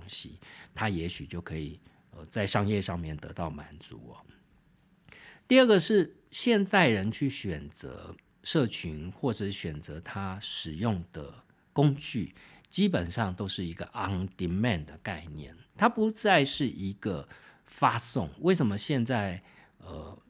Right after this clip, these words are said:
YouTube、Y T这么，还是这么多创作者集结的地方？就在于说，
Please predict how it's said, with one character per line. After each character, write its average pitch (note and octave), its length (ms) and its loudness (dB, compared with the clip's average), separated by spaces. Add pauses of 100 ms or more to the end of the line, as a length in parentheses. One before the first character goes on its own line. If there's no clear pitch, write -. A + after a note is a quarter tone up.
(100)
YouTube、 B2+ 500 2 (240)
Y A2 200 2
T F#2+ 440 -6
这 D3 220 0
么， E2+ 220 -2 (400)
还 - 260 -2
是 A2+ 420 -2 (380)
这 E3+ 140 4
么 A2+ 160 4
多 B2 420 4
创 B2 320 2
作 G#2 200 2
者 C#2+ 200 -12
集 F2 340 -10
结 E2+ 260 -4
的 F2+ 140 -4
地 F#2 320 -4
方？ - 320 -10 (160)
就 G#3 160 2
在 A3 200 6
于 C#3 140 6
说， C3+ 340 0